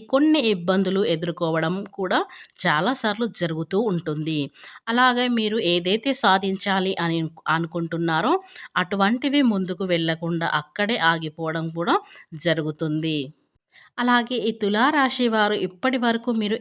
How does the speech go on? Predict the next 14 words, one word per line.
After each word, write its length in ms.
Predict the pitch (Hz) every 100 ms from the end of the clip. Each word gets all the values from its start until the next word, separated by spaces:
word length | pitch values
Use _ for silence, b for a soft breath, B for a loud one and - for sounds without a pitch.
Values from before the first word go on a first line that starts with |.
| 175
ఎన్నో 240 | 175 202 269 254
రకాలైన 440 | 254 202 196 196 202 -
సమస్యలు, 480 | 156 156 - 175 269 427 B B B
కష్టాలను 600 | 226 226 - 208 262 294 294 170
ఎదుర్కోవడం 580 | 185 190 185 180 175 208 180
అనేది 280 | 165 165 233 190
జరిగింది. 520 | 170 151 151 156 151 147 147 B B B
అయినప్పటికీ 680 | 190 196 240 254 254 247 262 247 226
కూడా 200 | 220 247 220
మీరు 120 | 196 170
ఒక 100 | 175 175
చిన్న 240 | 220 254 294 285
చిరునవ్వుతో, 600 | 196 185 180 170 175 185 180
మీకున్న 440 | 175 190 247 247